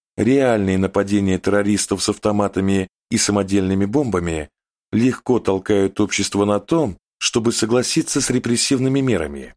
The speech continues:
типа всеобщей слежки за гражданами или запрета на иммиграцию из мусульманских стран. Но предсказания появления ядерного гриба над центром города по факту не вызывают особой заинтересованности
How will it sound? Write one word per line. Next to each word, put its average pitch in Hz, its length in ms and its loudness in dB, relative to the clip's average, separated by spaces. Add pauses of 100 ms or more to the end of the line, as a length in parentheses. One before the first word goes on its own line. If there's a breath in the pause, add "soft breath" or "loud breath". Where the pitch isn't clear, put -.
(140)
типа 117 340 0
всеобщей 113 560 0
слежки 104 420 0
за 98 140 0
гражданами 90 800 -2 (360)
или 113 200 2
запрета 104 580 0
на 90 160 0
иммиграцию 127 800 0 (280)
из 107 180 0
мусульманских 98 680 -2
стран. 87 440 -2 (580)
Но 160 300 0
предсказания 127 800 0
появления 110 800 2 (220)
ядерного 95 640 2
гриба 95 320 2
над 98 180 0
центром 101 460 -2
города 90 560 0 (280)
по 131 120 2
факту 156 680 0
не 135 160 0
вызывают 120 640 2
особой 98 380 0
заинтересованности 95 1200 -2